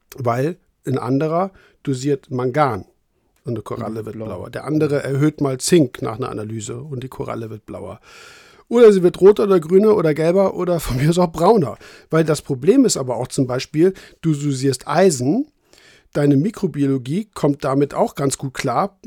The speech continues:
Speaker 1: macht irgendwas, verändert deinen Nährstoffumsatz, du erzeugst dadurch zum Beispiel eine Stickstoffver-, äh, Redukt-, also nicht Reduktion, sondern,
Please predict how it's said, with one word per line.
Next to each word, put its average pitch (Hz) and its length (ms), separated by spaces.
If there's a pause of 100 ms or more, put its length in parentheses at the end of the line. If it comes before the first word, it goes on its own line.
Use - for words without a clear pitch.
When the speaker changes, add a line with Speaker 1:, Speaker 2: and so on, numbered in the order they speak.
(180)
Speaker 1:
macht 170 340
irgendwas, 139 480
verändert 156 380
deinen 143 140
Nährstoffumsatz, 147 920
du 160 160
erzeugst 147 540
dadurch 143 260
zum 143 140
Beispiel 143 300
eine 131 100
Stickstoffver-, 170 720
äh, 139 680
Redukt-, 165 520
also 135 180
nicht 139 160
Reduktion, 143 460
sondern, 127 240